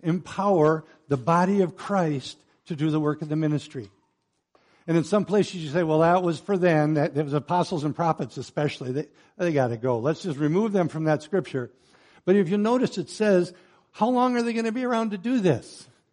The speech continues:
"Until we all reach the unity and of the faith and the knowledge of the Son of God and become mature, attaining to the whole measure of the fullness of Christ." I don't know about you, but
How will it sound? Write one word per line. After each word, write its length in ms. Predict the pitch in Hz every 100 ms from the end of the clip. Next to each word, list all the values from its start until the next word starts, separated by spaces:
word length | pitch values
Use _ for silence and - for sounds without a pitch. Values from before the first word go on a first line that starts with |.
| _
"Until 260 | 160 - 196
we 140 | 190
all 300 | 196 208 220
reach 340 | 220 220 220 -
the 80 | 185
unity 840 | 160 214 247 190 - 226 254 247 _ _ _ _ _ _ _ _
and 500 | - 185 214 240 185 - _ - -
of 100 | 156
the 100 | 185
faith 340 | 226 202 202 185
and 120 | 175
the 60 |
knowledge 420 | 170 170 214 220 175
of 80 |
the 100 | 185
Son 200 | - 208
of 100 | 190
God 220 | 190 190 196
and 80 |
become 280 | 170 - 170
mature, 420 | 160 160 196 226
attaining 420 | 202 185 202 196 196
to 80 |
the 80 | 165
whole 180 | - 196
measure 300 | 185 175 180
of 80 | 156
the 60 | 135
fullness 340 | 190 170 135
of 140 | 147
Christ." 440 | - 135 101 - _ _ _ _ _ _ _ _ _ _
I 100 | 160
don't 140 | 233 220
know 120 | 214
about 300 | 196 185 175
you, 220 | 196 151
but 420 | 120 165 127 -